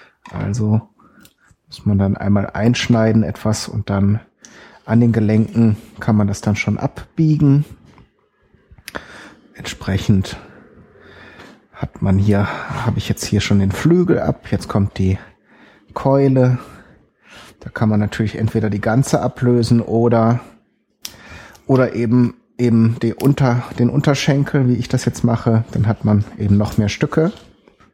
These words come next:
Das überschüssige Fett muss man natürlich auch abtrennen. Könnte man jetzt noch eine Hühnerbrühe draus kochen oder einen, einen Fond. Äh, den,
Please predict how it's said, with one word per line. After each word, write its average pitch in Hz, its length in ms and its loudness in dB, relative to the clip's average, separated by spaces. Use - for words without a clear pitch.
Das - 180 -2
überschüssige 117 640 0
Fett - 480 -4
muss 120 220 0
man 110 100 4
natürlich 104 480 -2
auch 143 240 0
abtrennen. 139 800 0
Könnte - 260 -8
man 92 160 0
jetzt - 220 -6
noch 104 180 0
eine 101 140 2
Hühnerbrühe 131 640 4
draus 117 320 0
kochen 120 460 2
oder 110 240 2
einen, 101 460 2
einen 98 360 0
Fond. 139 560 0
Äh, 101 260 0
den, 101 320 2